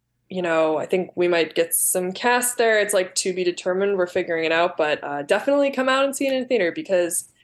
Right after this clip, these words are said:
there is something really special about seeing a spe-, I think especially a comedy in a movie theater full of other people, and you can all laugh together and sort of, like, share that warmth and that, that vibrant energy. So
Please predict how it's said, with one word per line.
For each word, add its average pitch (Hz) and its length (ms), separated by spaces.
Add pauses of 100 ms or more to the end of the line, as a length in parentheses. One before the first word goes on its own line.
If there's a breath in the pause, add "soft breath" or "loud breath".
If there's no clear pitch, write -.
(320 soft breath)
there 208 160
is 214 100
something 214 600
really 240 460
special 190 560
about 160 520
seeing 170 460
a 151 80
spe-, - 220
I 180 140
think 180 180
especially 202 420
a - 60
comedy 165 760
in 156 320
a 165 40
movie 170 280
theater 135 480
full 180 120
of 180 80
other 170 140
people, 156 380
and 160 140
you 156 80
can 160 120
all 151 420 (460)
laugh 160 580 (160)
together 156 480
and 160 160
sort 160 200
of, 151 80
like, 151 180
share 160 320
that 147 260
warmth 156 440
and 160 180
that, 151 240 (460 soft breath)
that 147 220
vibrant 165 440
energy. 143 460
So - 460